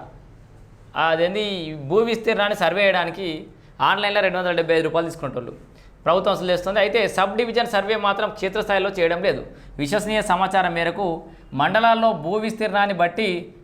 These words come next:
నాలుగు నుంచి ఆరుగురు లైసెన్స్డ్ సర్వేయర్లను ప్రభుత్వం కేటాయించనుంది. అయిపోయా, నాలుగు నుంచి ఆరుగురిని. వీటికి ఆదివారం లైసెన్సుల పత్రాలు అందజేసిన ప్రభుత్వం త్వరలో నోటిఫికేషన్ తేదీని కూడా ప్రకటించనుంది. అప్పటి వరకు భూభార చట్టం ప్రకారం సాగు భూముల రిజిస్ట్రేషన్, మ్యుటేషన్ల సందర్భంగా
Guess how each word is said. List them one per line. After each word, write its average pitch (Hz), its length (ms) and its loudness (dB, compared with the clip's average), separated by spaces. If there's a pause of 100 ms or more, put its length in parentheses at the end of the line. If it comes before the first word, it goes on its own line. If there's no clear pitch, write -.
(100)
నాలుగు 196 380 4
నుంచి 233 260 -4
ఆరుగురు 214 320 2
లైసెన్స్డ్ 208 440 -2
సర్వేయర్లను 196 480 2
ప్రభుత్వం 175 460 0
కేటాయించనుంది. 170 680 -2 (360)
అయిపోయా, - 240 -10 (1040)
నాలుగు 156 360 2
నుంచి 185 160 -2
ఆరుగురిని. 160 540 0 (360)
వీటికి 240 380 0
ఆదివారం 233 440 4
లైసెన్సుల 202 380 0
పత్రాలు 196 380 0
అందజేసిన 180 340 -2
ప్రభుత్వం 165 540 -2 (220)
త్వరలో 208 300 2
నోటిఫికేషన్ 208 560 0
తేదీని 185 240 -2
కూడా 185 140 2
ప్రకటించనుంది. 156 720 -6 (240)
అప్పటి 196 300 2
వరకు 202 320 2
భూభార 202 400 2 (100)
చట్టం 196 160 -2
ప్రకారం 190 380 0
సాగు 180 300 2
భూముల 196 260 -2
రిజిస్ట్రేషన్, 180 520 -2
మ్యుటేషన్ల 175 400 -2
సందర్భంగా 165 760 0